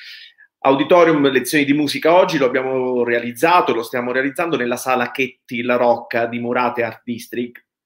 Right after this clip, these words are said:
District, con un pubblico in presenza, distanziato secondo appunto le disposizioni covid.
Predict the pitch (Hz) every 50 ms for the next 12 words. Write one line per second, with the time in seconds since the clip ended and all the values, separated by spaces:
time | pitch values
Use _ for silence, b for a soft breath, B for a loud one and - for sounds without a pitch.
0 | _ _ _ _ _ _ _ _ _ - - - - 123 120 120 - - 147 160
1 | 156 - - - 143 143 156 - - 151 147 - 147 139 139 131 123 - 131 127
2 | 123 135 120 120 120 117 - 117 110 113 113 - - - 139 139 127 - 117 113
3 | 123 - 120 - 113 110 117 113 113 113 110 110 107 101 - B B B B B
4 | B B B B B B 107 - - 127 120 117 117 117 110 117 117 - - 117
5 | 110 113 113 - - 123 113 110 107 - 107 98 95 - 101 -